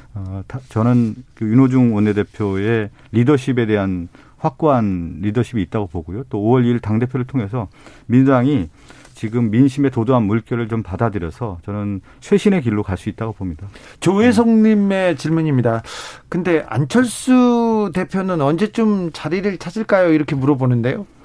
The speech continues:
Speaker 2: 잠시 후에 저희가 이태규 의원한테 물어보기도 하는데,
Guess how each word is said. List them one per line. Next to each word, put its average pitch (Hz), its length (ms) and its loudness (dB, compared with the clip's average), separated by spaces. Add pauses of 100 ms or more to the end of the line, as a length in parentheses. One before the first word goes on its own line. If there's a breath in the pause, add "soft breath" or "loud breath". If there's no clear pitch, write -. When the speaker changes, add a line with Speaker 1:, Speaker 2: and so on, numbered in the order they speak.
(260 loud breath)
Speaker 2:
잠시 185 340 -2
후에 202 180 4
저희가 165 260 2
이태규 170 680 0 (420 loud breath)
의원한테 190 380 2
물어보기도 170 460 4
하는데, 165 320 4